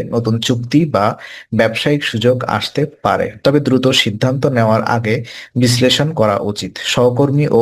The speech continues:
অংশীদারদের সঙ্গে সমঝোতা বজায় রাখলে ব্যবসায় বৃদ্ধি সহজ হবে।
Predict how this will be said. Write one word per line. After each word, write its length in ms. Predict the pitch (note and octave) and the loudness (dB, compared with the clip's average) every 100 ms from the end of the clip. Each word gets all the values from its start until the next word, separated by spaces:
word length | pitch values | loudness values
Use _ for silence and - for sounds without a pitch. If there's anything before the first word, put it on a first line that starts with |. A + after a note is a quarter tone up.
| A2+ | 2
অংশীদারদের 760 | A#2 B2+ - D#3+ D#3 C#3+ C#3+ C#3 | 0 -2 -2 2 2 2 0 0
সঙ্গে 380 | - D3+ D#3+ A#2+ B2 A#2+ - - | -2 -2 2 0 0 -6 -10 -2
সমঝোতা 500 | - A#2+ B2+ C3 C#3+ | 0 0 0 2 2
বজায় 340 | A2+ A2+ A2+ | 2 2 4
রাখলে 320 | A2 A#2+ B2+ A#2 E3 - | 2 0 -2 -4 -4 -2
ব্যবসায় 460 | A2+ A2 - C#3 C#3 | 0 0 2 0 0
বৃদ্ধি 380 | G#2 A2+ A2 | -2 -4 -4
সহজ 320 | C3+ - G2+ A2 | -4 0 2 2
হবে। 180 | B2+ C3 | 2 0